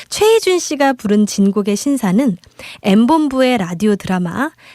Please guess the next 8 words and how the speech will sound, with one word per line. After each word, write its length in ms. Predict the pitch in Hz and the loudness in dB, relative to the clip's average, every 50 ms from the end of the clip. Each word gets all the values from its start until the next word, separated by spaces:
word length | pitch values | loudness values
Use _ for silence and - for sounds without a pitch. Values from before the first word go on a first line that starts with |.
| _ | _
진고개 580 | _ - - 247 269 311 294 349 339 285 311 294 | _ -4 0 2 2 2 2 2 2 2 0 -2
신사의 560 | - - 277 277 262 - 254 240 233 233 233 | 0 0 -2 -2 0 0 0 0 0 -2 -2
주제가였는데요. 1120 | - - - 185 - 262 247 226 208 196 185 185 175 165 - - - - - 226 240 208 - _ _ - - - - - - - | -4 -6 -4 -2 -2 -2 0 -2 -2 -2 0 -2 -2 -4 -6 -8 -8 -4 -2 -2 -2 -2 -6 _ _ -20 -20 -20 -20 -20 -8 -4
어릴 300 | - 196 220 294 330 320 | 0 2 2 2 2 0
때 240 | - - 311 311 | 0 0 0 0
실명한 640 | 294 - - 370 370 359 370 359 330 320 311 302 294 262 | 0 0 0 0 2 2 2 0 0 0 0 2 2 0
남자 340 | 196 170 185 190 220 220 | 0 0 -2 -2 -2 -2
주인공이 720 | 214 - 208 196 196 196 190 185 180 190 233 285 277 202 | -2 0 0 0 0 0 0 0 2 2 2 2 0 -2